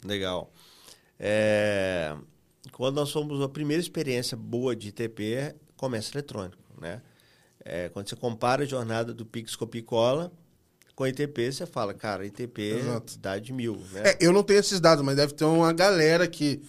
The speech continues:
Speaker 2: copia e nunca <laughs> mais volta.
Speaker 1: Cara, é,
Speaker 2: Não cola, só
Speaker 1: a
Speaker 2: co-
Speaker 1: jornada do processo de,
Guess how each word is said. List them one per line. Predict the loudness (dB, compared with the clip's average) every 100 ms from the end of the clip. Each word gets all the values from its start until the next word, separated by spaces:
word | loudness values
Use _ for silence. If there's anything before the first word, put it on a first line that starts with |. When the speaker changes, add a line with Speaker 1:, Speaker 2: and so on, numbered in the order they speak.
| -20 -20 _ _ _ 0
Speaker 2:
copia | 2 4 4 6 8 10 8
e | 6
nunca | 2 2 0 -4 -18
<laughs> | -8
mais | -2 0 0
volta. | -4 -2 0 -2 -4 -4
Speaker 1:
Cara, | 2 4 4
é, | 2 2 4
Speaker 2:
Não | 4
cola, | 4 4 6 6 2
só | 2
Speaker 1:
a | 2
Speaker 2:
co- | 6
Speaker 1:
jornada | 6 6 4 4 4 2 0
do | -2 -4
processo | -4 -4 -2 -2 -2 -6
de, | -12 -6 -4 -2 -4